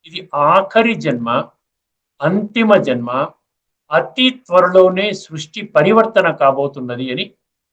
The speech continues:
మనకి భగవంతుడు స్పష్టం చేసిన విషయాన్ని ఇప్పటికే మనం చర్చించుకున్నాం. ముఖ్యంగా ఏడవ అధ్యాయంలోని పంతొమ్మిదవ శ్లోకము.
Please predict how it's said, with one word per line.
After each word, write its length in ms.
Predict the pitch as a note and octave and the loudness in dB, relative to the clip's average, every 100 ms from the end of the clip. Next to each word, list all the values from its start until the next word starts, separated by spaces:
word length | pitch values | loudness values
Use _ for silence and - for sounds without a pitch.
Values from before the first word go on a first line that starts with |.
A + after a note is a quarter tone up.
| D#3 | -20
మనకి 140 | D#3 | -16
భగవంతుడు 480 | A#2 A#2+ C3 C3 D3 | -10 -4 -4 -4 -12
స్పష్టం 460 | - A#2+ - D#3+ C#3+ | -18 -18 -14 -12 -12
చేసిన 220 | - B2 | -14 -20
విషయాన్ని 420 | A#2 C#3 D3+ D3 | -12 -4 -2 -2
ఇప్పటికే 340 | - D3+ B2+ | -8 -10 -8
మనం 160 | C#3 B2+ | -8 -8
చర్చించుకున్నాం. 720 | C3 B2+ B2 A2+ - A2 A2 - _ _ _ _ _ _ | -10 -18 -20 -20 -20 -20 -20 -20 _ _ _ _ _ _
ముఖ్యంగా 480 | F#3+ F#3 C4 B3 A#3 | -14 -4 -2 2 2
ఏడవ 380 | G3 D#3 A3+ A#3+ | 2 4 6 6
అధ్యాయంలోని 720 | G#3+ D#3+ D#3 D#3+ D3+ D#3+ - | 6 4 -4 -4 -4 -6 -8
పంతొమ్మిదవ 640 | - G3 A3 G3+ D3 C3 G3+ | -8 -6 -4 -4 -4 -4 -6
శ్లోకము. 460 | - A2 - - | -12 -16 -16 -20